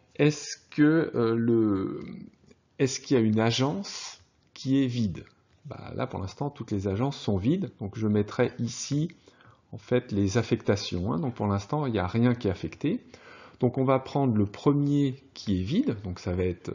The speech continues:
l'agence zéro, et on va regarder quelle est la préférence de l'agence zéro. Donc l'agence zéro préfère, euh, le, le zéro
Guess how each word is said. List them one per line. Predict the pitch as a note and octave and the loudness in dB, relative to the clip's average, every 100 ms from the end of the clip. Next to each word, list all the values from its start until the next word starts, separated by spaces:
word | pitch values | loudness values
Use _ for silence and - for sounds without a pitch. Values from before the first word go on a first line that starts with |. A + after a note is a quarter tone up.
| - | -6
l'agence | F#2 F2+ F#2+ F2+ - E2 | -4 -2 -2 -4 -6 -8
zéro, | E2+ F#2+ G2 - - - _ - - - - | -4 -2 0 -2 -2 -16 _ -20 -20 -20 -4
et | B2+ | 2
on | B2+ | 4
va | A#2 | 4
regarder | G2 F#2+ F2 A#2 A3+ | 2 0 0 2 0
quelle | - C#3 | 2 2
est | C#3+ D3+ | 4 4
la | B2 | 2
préférence | A#2+ - G#2+ - F2+ B2+ F#3+ - | 0 -2 -2 0 -2 0 -2 0
de | |
l'agence | G#2 G2 C3+ E3+ | 0 2 2 0
zéro. | C#3 A2+ - - - | 0 -2 -2 -10 -16
Donc | - - | -16 -8
l'agence | F2+ F#2 F#2+ F#2+ | -6 -4 -4 0
zéro | F#2+ C3+ F3 | 2 4 2
préfère, | - G#2 G2 C3 D3 F3+ F3+ - - - _ _ - | 2 -4 -2 -2 0 -2 -6 -20 -20 -20 _ _ -4
euh, | G2+ G2 | 0 0
le, | F#2 F#2+ F#2+ F#2 F#2 F#2+ F2 - - - D3 - - | 0 0 0 0 -2 -4 -6 -8 -8 -10 -12 -14 -10
le | A2+ C3 | 2 4
zéro | C#3 C3 | 6 4